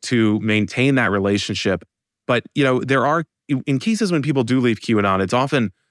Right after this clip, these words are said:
something very personal to them. Um, QAnon believers call what they see as the evidence that QAnon is real as a Q proof. So let's say that Donald Trump tweets seventeen words and then, you know,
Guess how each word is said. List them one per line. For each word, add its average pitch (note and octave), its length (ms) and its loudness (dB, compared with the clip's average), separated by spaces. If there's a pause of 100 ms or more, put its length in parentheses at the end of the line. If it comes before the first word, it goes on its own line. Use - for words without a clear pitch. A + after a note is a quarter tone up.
(120)
something B2 180 2
very A2+ 200 2
personal G#2 480 -2
to G#2 120 -4
them. F#2+ 480 0
Um, F#2+ 320 -2 (320)
QAnon E3 260 0
believers A#2 580 0 (180)
call A2+ 300 0
what G#2 120 0
they G#2 100 0
see A2+ 200 0
as G2+ 80 0
the G#2 140 0
evidence G2+ 320 0
that G2+ 120 -2
QAnon F#2+ 380 0
is F2 100 -2
real F#2+ 300 0
as F2+ 140 -2
a F2 140 -6 (100)
Q A#2+ 340 0
proof. G2+ 640 -2 (280)
So A2 200 0
let's G#2 220 -2
say G#2 300 0
that E2+ 220 -6 (440)
Donald G#2+ 340 0
Trump G#2 380 -2
tweets - 600 -4 (120)
seventeen A#2 840 0
words F#2 640 0
and G#2+ 200 0
then, F#2+ 360 0 (340)
you B2 120 -2
know, F#2 140 -2